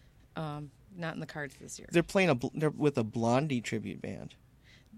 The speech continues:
Speaker 1: That would be awesome.
Speaker 2: Yeah, it's called Blondie, B L O N D dash E,
Speaker 1: 'Cause I
Speaker 2: Blondie.
Speaker 1: That sounds cool. I know the
Speaker 2: Mm.
Speaker 1: Smiths United play with, like, Recure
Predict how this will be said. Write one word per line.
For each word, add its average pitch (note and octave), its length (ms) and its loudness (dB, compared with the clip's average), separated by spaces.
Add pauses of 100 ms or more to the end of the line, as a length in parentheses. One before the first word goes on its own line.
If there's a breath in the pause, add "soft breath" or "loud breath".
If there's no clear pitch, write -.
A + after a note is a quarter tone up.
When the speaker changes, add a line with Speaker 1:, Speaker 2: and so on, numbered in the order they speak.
Speaker 1:
That A3 220 -4
would F4 140 0
be G3 220 -2
awesome. A3+ 500 -2
Speaker 2:
Yeah, A#2 120 2
it's D#3 180 -2
called D#3+ 320 6
Blondie, C3+ 540 6
B C3+ 240 4
L D3+ 160 10
O D3+ 180 8
N C#3 240 8
D C#3 380 4 (1040 loud breath)
dash A#2 300 2
E, A2+ 240 0
Speaker 1:
'Cause B2 80 -16
I B2 40 -14
Speaker 2:
Blondie. B2 1120 4 (480)
Speaker 1:
That F#3+ 140 -6
sounds D4 240 -6
cool. D#3+ 220 -6
I F#3 80 0
know A3+ 100 2
the C4+ 80 2
Speaker 2:
Mm. - 40 0
Speaker 1:
Smiths A3+ 280 0
United G3 320 0
play E3+ 220 -2
with, D3+ 200 -6
like, C3+ 200 -6
Recure D#3 640 -8